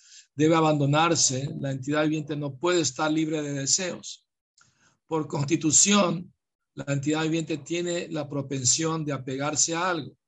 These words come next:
Vemos que si alguien no tiene un, un objeto de apego, por ejemplo, no tiene hijos,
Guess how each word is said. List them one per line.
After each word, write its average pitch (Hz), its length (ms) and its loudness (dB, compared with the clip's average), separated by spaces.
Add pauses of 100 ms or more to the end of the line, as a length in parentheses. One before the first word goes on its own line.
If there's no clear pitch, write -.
(800)
Vemos 180 480 -2
que 151 100 -6
si 143 220 0
alguien 160 340 -4
no 156 140 -8
tiene 156 180 -6
un, 160 220 -8
un 156 140 -6
objeto 147 380 -2
de 143 120 0
apego, 135 560 -2
por 131 160 -6
ejemplo, 143 320 -4
no 143 240 -2
tiene 160 360 0
hijos, 123 560 0